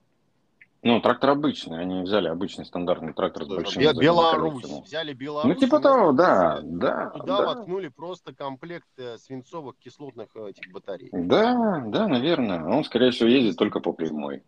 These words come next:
Speaker 1: только по асфальту.
Speaker 2: М, да.
Speaker 1: Кстати, слово
Speaker 2: <laughs>
Speaker 1: "асфальт" пишется через "Ф". Да, ну это так просто для наших, э,
Speaker 2: О.
Speaker 1: слушателей, которые не, не знают, как бы "жищи" пиши через "и". Ну, я так буду вставлять периодически для образования. Это, это как
Speaker 2: Нет.
Speaker 1: последствия предыдущего подкаста про образование.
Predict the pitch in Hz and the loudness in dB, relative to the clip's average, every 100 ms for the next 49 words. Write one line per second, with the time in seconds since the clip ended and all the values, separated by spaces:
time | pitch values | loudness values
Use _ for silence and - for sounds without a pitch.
0 | _ - 123 - - 73 - 65 64 - | _ -2 2 2 0 -4 -4 -4 -6 -16
1 | _ _ _ _ _ _ _ _ - - | _ _ _ _ _ _ _ _ -18 -18
2 | - - - - 120 - 123 113 107 110 | -18 -20 -10 2 2 4 4 8 6 6
3 | 156 165 - 117 110 101 87 - 196 - | 4 2 2 -4 0 0 0 0 0 -2
4 | - - _ _ _ _ - 71 - 208 | -10 -10 _ _ _ _ -12 -8 0 2
5 | 156 85 - - 87 85 78 82 85 78 | 2 0 -2 -2 -6 -6 -4 -2 -2 -2
6 | - 69 69 113 135 185 190 78 - - | -6 -8 -6 -4 -2 -2 -2 -6 -8 -6
7 | 73 73 85 87 95 90 - - 73 73 | -6 -4 -2 -2 -2 -4 -6 -10 -8 -6
8 | 80 104 104 - 104 - - 76 76 82 | -4 -4 -4 -4 -6 -6 -12 -12 -6 -4
9 | 82 117 120 180 139 98 87 92 - 110 | -2 -6 -4 0 2 2 0 -4 0 0
10 | 127 - 78 71 69 - - 71 87 87 | 0 -2 -6 -6 -8 -12 -10 0 2 4
11 | 92 107 123 85 92 110 101 - - - | 4 4 4 2 0 -2 -2 -6 -20 -20
12 | _ _ - 98 107 107 110 - 147 139 | _ _ -8 -4 -2 0 0 2 0 0
13 | 117 117 - 117 131 127 - 90 82 73 | 0 0 0 -2 0 0 -2 -6 -4 -6
14 | 69 92 - 123 - 76 - 85 78 80 | -4 -4 -2 -4 -2 -6 -4 -6 -4 -6
15 | 85 104 127 87 | -4 -4 -4 -8